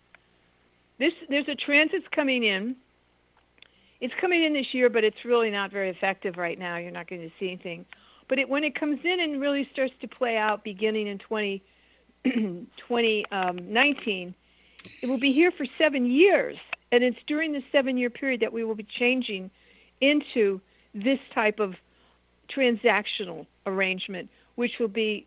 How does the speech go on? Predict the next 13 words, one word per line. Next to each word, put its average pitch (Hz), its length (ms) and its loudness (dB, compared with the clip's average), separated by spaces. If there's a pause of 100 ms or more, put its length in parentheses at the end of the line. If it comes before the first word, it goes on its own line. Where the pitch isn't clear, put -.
Bitcoin 240 600 -2
or 208 280 0 (480)
those 247 280 8 (140)
type 226 280 2
of, 190 220 2 (760)
of 196 200 -2 (320)
monetary 208 840 0 (680)
tools. 254 380 0 (100)
We 226 140 0
will 240 160 6
be 226 120 0
using 214 380 0
this. 165 180 -12